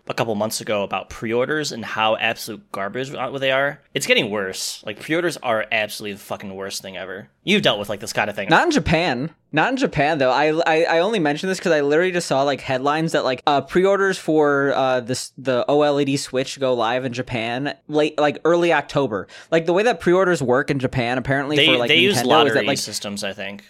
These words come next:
Speaker 2: That, and they just don't do speculative bullshit, like, three years beforehand. It's like, as soon as it's announced, pre-orders don't open. I feel like that's the way to
Speaker 1: Yeah.
Speaker 2: go. Like, I, I, I feel like, yes, from a business sense, you want people who are crazed on hype to immediately buy your product.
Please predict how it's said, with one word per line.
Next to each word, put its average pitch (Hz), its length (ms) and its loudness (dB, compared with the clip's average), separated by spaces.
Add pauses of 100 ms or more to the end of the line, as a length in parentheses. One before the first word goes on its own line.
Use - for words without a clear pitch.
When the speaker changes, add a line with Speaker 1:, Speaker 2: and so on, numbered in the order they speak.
(220)
Speaker 2:
That, 202 400 2
and 180 240 -2
they 233 100 2
just 170 260 -2
don't 160 260 2
do 175 140 2
speculative 143 680 0
bullshit, 139 460 2
like, 123 140 -2
three 139 420 0
years 143 460 0
beforehand. 113 640 -2
It's 107 100 -6
like, 151 200 0 (200)
as 165 100 2
soon 254 160 0
as 254 100 -2
it's 202 100 -4
announced, 180 400 0
pre-orders 185 360 2
don't 156 200 0
open. 151 220 2
I 170 40 2
feel 240 160 0
like 381 160 0
that's 202 140 -2
the 185 80 -2
way 170 140 2
to 135 80 2
Speaker 1:
Yeah. 110 40 2
Speaker 2:
go. 110 340 -2
Like, 135 160 -2
I, 170 280 2
I, 180 80 -2
I 175 100 -2
feel 269 240 0
like, 247 240 0 (140)
yes, 202 500 2 (140)
from 175 200 2
a 156 60 4
business 156 480 0
sense, 190 320 -2
you 143 80 0
want 156 180 2
people 180 280 -2
who 156 80 2
are 139 100 4
crazed 143 460 2
on 135 100 2
hype 123 320 0
to 135 120 -2
immediately 127 500 -2
buy 113 180 0
your 113 100 -2
product. 123 460 -2